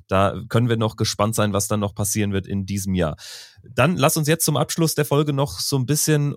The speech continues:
über die kleineren Turniere rund um den Globus sprechen. Und wir hatten drei C-D-C-Events, also Nordamerika-Tour-Events in Wheeling, Illinois, in der Nähe von Chicago. Und zwar haben Jim Longs,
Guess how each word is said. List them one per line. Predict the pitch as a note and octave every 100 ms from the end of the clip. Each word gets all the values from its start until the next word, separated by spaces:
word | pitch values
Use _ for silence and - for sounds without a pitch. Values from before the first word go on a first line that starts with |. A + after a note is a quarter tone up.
| -
über | - A#2 B2+ C3 B2
die | B2 A#2+
kleineren | - A2+ C3 C#3 C3
Turniere | B2+ B2 C3 B2
rund | A2+ B2+
um | A2+
den | A#2+ G#2+
Globus | A#2 A2+ -
sprechen. | - A#2+ C#3
Und | B2
wir | A2
hatten | A#2 A#2
drei | G2 G#2 A#2+ D#3
C-D-C-Events, | - D#3+ C3+ C3+ - F#3 A2+ F2+ A2+ D#3+
also | F2 G#2
Nordamerika-Tour-Events | A2 A2 A#2+ A2+ B2 B2 A#2+ A2+ B2+ A#2+ A2+ A2+ A#2+
in | A2+ G#2+
Wheeling, | G2+ A2 F#3 E3+ E3 E3 -
Illinois, | D3+ A#2 F#2+ G#2+ C3
in | A#2
der | A2+
Nähe | A2+ B2
von | A#2+ A2+
Chicago. | - G2+ G#2+ C3+ E3
Und | F3 - A2+ - - G2+
zwar | - - A2 C#3+ - - - - -
haben | A2+ B2+ B2+ G#2
Jim | F#2 D3
Longs, | - G#2 C#3+ F3+ -